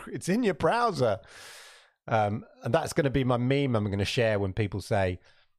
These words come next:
uh, it's, it's, 'cause that's the thing that bothers me a lot. People go, "I've been hearing a lot about the Stadia," or, you know, "Is this, uh, I'm thinking of getting a Stadia. Is it worth it?"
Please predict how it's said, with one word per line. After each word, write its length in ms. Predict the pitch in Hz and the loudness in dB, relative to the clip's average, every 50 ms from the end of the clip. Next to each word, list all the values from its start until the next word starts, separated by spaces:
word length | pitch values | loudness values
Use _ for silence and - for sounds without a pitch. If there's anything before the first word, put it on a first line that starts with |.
| _ _ _ _ _ _ - | _ _ _ _ _ _ 0
uh, 280 | 247 277 285 277 285 277 | 2 2 4 2 2 0
it's, 160 | - - - | -2 -4 -4
it's, 320 | 302 285 254 - - - - | -4 -4 -4 -4 -8 -4 -2
'cause 140 | - 254 | 0 2
that's 180 | 220 294 262 - | 2 2 2 2
the 100 | 247 226 | 0 2
thing 180 | - 262 247 226 | 2 2 2 2
that 140 | 214 170 | 2 2
bothers 340 | 143 220 254 254 226 170 143 | 2 2 2 2 0 -2 0
me 100 | 147 143 | 0 2
a 60 | 135 | 2
lot. 300 | 135 160 170 151 120 110 - | 4 4 2 2 0 0 0
People 180 | 170 165 151 | 0 2 2
go, 320 | 139 151 151 143 139 131 127 - - - - - - - - _ | 2 2 2 2 2 0 -2 -6 -12 -20 -20 -20 -20 -20 -16 _
"I've 200 | - 294 285 240 | 0 0 2 2
been 120 | 262 285 247 | 2 2 2
hearing 380 | 247 277 277 254 269 247 233 233 | 4 4 2 2 0 -2 -2 0
a 220 | 233 226 233 233 | 0 2 2 2
lot 220 | 233 254 247 226 214 | 2 2 2 2 2
about 320 | 180 240 233 226 214 156 | 2 2 0 0 0 -2
the 80 | 196 190 | 0 0
Stadia," 720 | - - 226 226 233 233 226 202 226 226 226 233 226 190 - _ _ _ | 0 0 0 2 2 0 0 0 0 0 0 0 -2 -2 -4 _ _ _
or, 280 | - 196 190 190 190 214 | -2 0 2 2 0 0
you 100 | 202 196 | 0 0
know, 60 | 190 | 0
"Is 240 | - - 220 185 - | 0 0 -2 -2 0
this, 320 | - 254 202 - - - | 0 -2 -2 -2 0 0
uh, 160 | 208 208 214 202 | 0 2 2 0
I'm 100 | 202 165 | 0 -2
thinking 260 | - 254 202 233 226 | -2 -2 0 0 0
of 100 | 220 160 | 0 0
getting 280 | - 220 220 196 180 - - | 0 0 0 0 -4 -2 -2
a 80 | 185 | -2
Stadia. 560 | - - - - 240 240 240 233 196 185 160 | -2 -2 -2 0 2 2 2 2 2 0 2
Is 180 | 156 190 190 - | 2 2 0 -2
it 100 | 262 233 | -2 0
worth 360 | 247 269 277 269 196 - - | 2 2 2 2 0 0 0
it?" 300 | 131 120 139 - - - | 0 0 0 -2 -4 -10